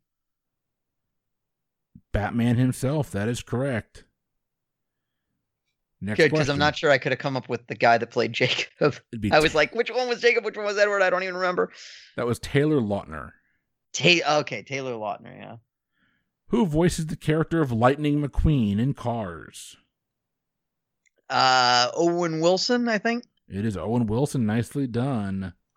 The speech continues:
Speaker 1: Mike, in what year was Jaws released?
Speaker 2: Seventy-five.
Speaker 1: Nicely done. That is correct.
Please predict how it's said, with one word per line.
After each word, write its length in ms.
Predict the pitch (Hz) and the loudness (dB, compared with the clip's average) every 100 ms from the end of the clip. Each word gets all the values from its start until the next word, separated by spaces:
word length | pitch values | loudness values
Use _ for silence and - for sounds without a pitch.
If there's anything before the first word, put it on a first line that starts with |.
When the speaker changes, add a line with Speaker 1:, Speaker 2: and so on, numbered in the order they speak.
| _ _ _ _ _ _ _ _ _ _ _ _ _ _ _ | _ _ _ _ _ _ _ _ _ _ _ _ _ _ _
Speaker 1:
Mike, 320 | 104 117 165 147 | -4 0 2 2
in 200 | 123 117 | 2 4
what 200 | 147 131 | 2 0
year 340 | 120 143 165 | -2 2 4
was 220 | 165 170 | 4 2
Jaws 460 | 117 120 139 165 117 | 0 -2 0 -2 -2
released? 600 | 104 90 71 64 - - _ _ _ _ _ _ _ _ | -2 -4 -10 -16 -20 -20 _ _ _ _ _ _ _ _
Speaker 2:
Seventy-five. 1160 | - 151 190 185 190 - 117 127 80 - - - - _ _ _ _ _ _ _ _ _ _ _ _ _ | 0 2 2 -2 -4 0 4 4 2 -4 -10 -14 -20 _ _ _ _ _ _ _ _ _ _ _ _ _
Speaker 1:
Nicely 540 | 98 87 104 - 107 | -14 -10 -10 -8 -6
done. 340 | 107 113 120 123 | -4 -2 0 0
That 160 | 104 | -2
is 140 | 113 117 | -4 -6
correct. 580 | - 135 139 104 _ | -4 -2 -2 -4 _